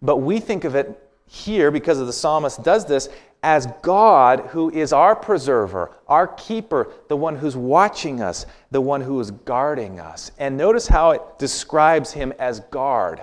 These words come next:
How often does he fall asleep on the job? Never. Praise God.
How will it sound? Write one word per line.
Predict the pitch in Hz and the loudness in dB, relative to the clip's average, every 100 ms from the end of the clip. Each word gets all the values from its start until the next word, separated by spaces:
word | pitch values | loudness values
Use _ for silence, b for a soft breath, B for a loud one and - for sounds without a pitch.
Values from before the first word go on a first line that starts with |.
| - _ _ _ _ _ _ | -20 _ _ _ _ _ _
How | - 190 214 | -2 2 6
often | 208 196 180 | 4 2 -4
does | 175 | -4
he | 156 | -6
fall | - 160 | 0 2
asleep | 156 - 160 156 | 2 -2 -8 -6
on | 139 | -8
the | |
job? | 113 123 101 73 - - _ _ _ _ _ _ _ _ _ _ _ _ _ _ _ _ _ _ _ _ _ _ | -6 -4 -4 -6 -10 -20 _ _ _ _ _ _ _ _ _ _ _ _ _ _ _ _ _ _ _ _ _ _
Never. | 135 151 143 95 - B B _ _ _ _ _ _ _ _ _ _ _ _ _ _ | -2 0 0 -4 -12 B B _ _ _ _ _ _ _ _ _ _ _ _ _ _
Praise | 147 247 | 2 2
God. | - 220 262 - | 4 4 4 2